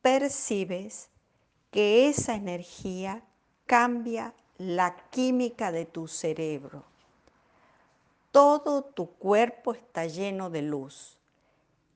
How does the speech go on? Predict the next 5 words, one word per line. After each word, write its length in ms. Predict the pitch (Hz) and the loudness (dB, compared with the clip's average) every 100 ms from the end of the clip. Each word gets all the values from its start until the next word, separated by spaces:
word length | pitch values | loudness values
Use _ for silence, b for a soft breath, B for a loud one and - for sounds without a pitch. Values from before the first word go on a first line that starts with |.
| _ | _
En 200 | 202 214 | -2 0
este 460 | 262 320 - - 220 | 0 -2 -8 -6 -6
momento 680 | 190 175 196 240 254 - 240 | -4 -4 -4 -2 -4 -4 -6
estás 500 | - - 214 226 - | -6 -6 -6 -6 -10
captando 880 | - 190 - _ 214 226 240 240 | -6 -6 -8 _ -2 -2 -2 -2